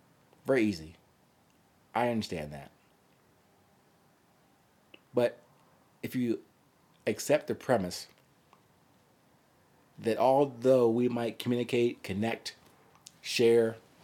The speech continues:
debate, agree, collaborate, or compete, we have individually a unique, unique traits that make us who we are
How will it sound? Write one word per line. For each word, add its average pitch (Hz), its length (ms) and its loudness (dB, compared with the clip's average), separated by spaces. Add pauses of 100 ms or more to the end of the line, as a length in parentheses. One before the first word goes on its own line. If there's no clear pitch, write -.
(720)
debate, 113 520 0 (500)
agree, 110 560 2 (120)
collaborate, 110 600 2 (960)
or 165 240 2
compete, 101 480 -6 (3000)
we 120 140 -2
have 131 320 -2 (500)
individually 117 680 0 (1040)
a 117 60 -2
unique, 113 540 -2 (880)
unique 139 340 0
traits - 600 -4 (520)
that 90 100 -8
make 117 200 0
us 110 120 -2
who 117 100 0
we 104 180 0
are 87 260 -8